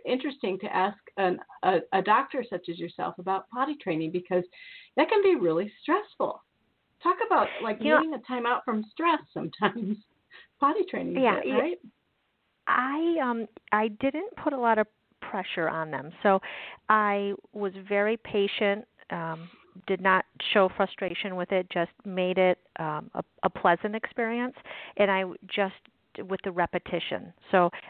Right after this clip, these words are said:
Speaker 2: I just kept bringing it back, bringing it back until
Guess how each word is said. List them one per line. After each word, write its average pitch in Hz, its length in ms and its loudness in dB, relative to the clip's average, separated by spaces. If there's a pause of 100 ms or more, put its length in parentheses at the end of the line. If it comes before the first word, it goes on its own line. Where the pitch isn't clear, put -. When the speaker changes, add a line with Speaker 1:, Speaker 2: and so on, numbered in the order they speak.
(100)
Speaker 2:
I 185 80 4
just 190 200 0 (120)
kept 220 180 2
bringing 180 420 0
it 165 180 -6
back, 170 400 4
bringing 180 320 0
it 160 120 0
back 160 300 6
until 175 560 2